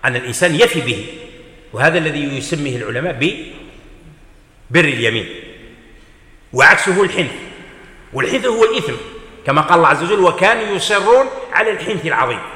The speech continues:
قال الله عز وجل: "خذ بي"، هو حلف أن يضرب امرأته، لما عافاه الله عز وجل أراد أن ينفذ ما أقسم عليه، أن يبر في يمينه، لأن الأصل أن الإنسان يبر في يمينه،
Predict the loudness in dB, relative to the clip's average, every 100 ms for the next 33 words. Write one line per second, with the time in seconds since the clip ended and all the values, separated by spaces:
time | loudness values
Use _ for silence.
0 | -18 -20 -20 -20 -20 -20 -20 -20 -20 _
1 | 2 6 6 4 2 4 4 4 0 -2
2 | 0 0 -2 -2 -2 -2 -8 -4 0 2
3 | 2 0 -2 -2 0 0 0 -2 -2 -4
4 | -6 -12 -16 -20 -20 0 2 4 4 4
5 | 2 0 0 0 -2 -2 0 0 0 -8
6 | -14 -18 -20 -20 -20 -20 -20 -4 2 4
7 | 4 0 -2 -2 -10 -16 -18 -20 -8 -2
8 | 0 0 0 2 2 -2 -14 -16 -4 0
9 | 0 0 -2 0 0 0 -2 -10 -16 -20
10 | -20 -20 -20 -20 -20 _ _ _ -20 -20
11 | -20 -20 -20 -20 -20 _ -16 -2 0 4
12 | 4 4 2 -2 -2 -6 -6 -2 0 0
13 | 0 2 2 2 0 0 -2 -4 -4 -2
14 | 2 0 4 2 2 -4 -4 -6